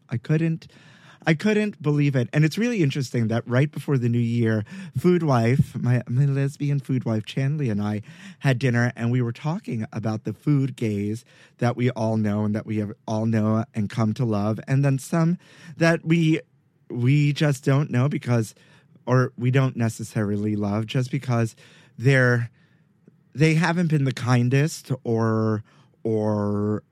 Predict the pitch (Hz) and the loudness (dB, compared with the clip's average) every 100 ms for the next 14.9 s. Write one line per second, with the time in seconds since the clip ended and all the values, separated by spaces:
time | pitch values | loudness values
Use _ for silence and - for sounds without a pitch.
0 | _ _ - 123 135 139 120 107 - 135 | _ _ -4 0 0 0 -2 -2 -2 0
1 | 143 131 - 107 110 104 101 107 143 202 | 0 0 -2 -4 -2 -2 0 0 2 0
2 | 208 202 220 180 156 104 - 107 107 139 | -2 -2 -4 -4 -8 -10 -10 -12 -10 -8
3 | - 110 - 113 113 - - 147 147 175 | -8 -10 -10 -10 -10 -14 -16 -2 2 2
4 | 202 214 - 160 143 147 185 196 - 123 | 0 -6 -6 -2 0 0 -2 -6 -4 -2
5 | 110 110 113 _ _ - 185 165 147 135 | -2 -2 -6 _ _ -8 -2 0 2 0
6 | - 117 107 110 104 98 113 110 104 104 | -2 -4 -2 -2 -2 -2 0 2 2 0
7 | 104 - 113 113 - 127 - - - 120 | -4 -4 -2 -2 -2 -6 -6 -10 -4 -2
8 | 113 113 110 110 113 127 _ _ _ _ | 0 0 0 0 -2 -6 _ _ _ _
9 | _ _ - 135 - - 127 123 123 123 | _ _ -2 -2 0 0 2 4 2 2
10 | 117 - 123 104 113 104 107 104 110 - | -2 0 0 2 0 0 0 0 -2 -6
11 | - - - - 127 123 - 135 123 120 | -8 -12 -12 -4 -4 -4 0 2 2 2
12 | 117 117 - _ _ _ _ _ - 156 | 0 -2 -6 _ _ _ _ _ 0 2
13 | 160 156 143 139 156 151 131 165 143 117 | 4 4 4 4 2 0 0 2 2 2
14 | 127 127 120 110 110 143 127 107 110 | 2 4 4 2 0 2 2 2 -2